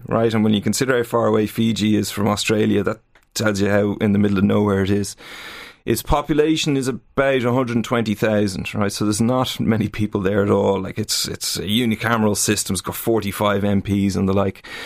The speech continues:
But it's becoming increasingly important, uh,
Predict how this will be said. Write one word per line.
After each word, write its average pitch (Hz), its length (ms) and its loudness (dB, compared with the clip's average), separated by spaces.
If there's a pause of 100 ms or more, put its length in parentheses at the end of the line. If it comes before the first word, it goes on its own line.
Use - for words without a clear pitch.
(300)
But 131 140 0
it's - 100 -6
becoming 175 640 0
increasingly 143 960 0
important, - 720 -2 (120)
uh, 101 280 0